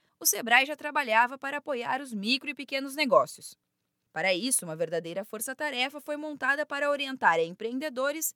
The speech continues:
a encarar este novo cenário. Só em dois mil e dezenove, as micro e pequenas empresas responderam por mais de setecentos e trinta mil vagas de trabalho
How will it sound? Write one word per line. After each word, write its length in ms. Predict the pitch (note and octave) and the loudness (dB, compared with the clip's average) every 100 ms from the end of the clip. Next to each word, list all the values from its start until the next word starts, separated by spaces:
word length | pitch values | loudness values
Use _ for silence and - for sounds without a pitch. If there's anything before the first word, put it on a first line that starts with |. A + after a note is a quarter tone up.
| _ _ | _ _
a 120 | D#4+ | -6
encarar 380 | E4 E4+ D4 C#4+ | 0 4 8 6
este 240 | D4+ - | 4 0
novo 320 | D4 C4 C#4+ C#4+ | 0 -2 -2 0
cenário. 500 | D#4+ C#4+ E3 C3 - _ _ _ _ _ | 0 2 0 -2 -10 _ _ _ _ _
Só 220 | - F3+ | -2 -2
em 60 | D#3+ | -2
dois 140 | E3 | -6
mil 100 | F3 | -8
e 40 | E3 | -6
dezenove, 640 | A#3+ D4 C4+ D4+ E4 D#4+ | -4 -2 0 0 0 -6
as 180 | D#4 D4 | -6 -2
micro 340 | A#3+ C4+ D4 | 0 0 0
e 60 | F3 | -6
pequenas 400 | F3+ - D#3 E3 | -8 -10 -10 -8
empresas 520 | A#3 A3 G#3 C4+ G3 | -8 0 2 2 -2
responderam 540 | E3+ - F3+ F3 G3 A3 | -10 -10 -10 -8 -8 -6
por 160 | A3+ | -6
mais 300 | G#3 G3+ B3+ | -4 -4 -4
de 80 | B3 | -6
setecentos 680 | C4+ A#3+ B3+ - C4 D4 D#4 | -8 -8 -6 -6 -6 -10 -10
e 60 | E4 | -10
trinta 400 | B3 C#4 D#4+ D#4+ | -6 -6 -2 -2
mil 380 | B3 B3 D4+ | 0 -2 -4
vagas 460 | G3+ D#3+ D#3 D#3 E3 | -6 0 0 2 -4
de 80 | F#3 | -6
trabalho 520 | - A3 F#3 C#3 B2 | -4 6 8 8 2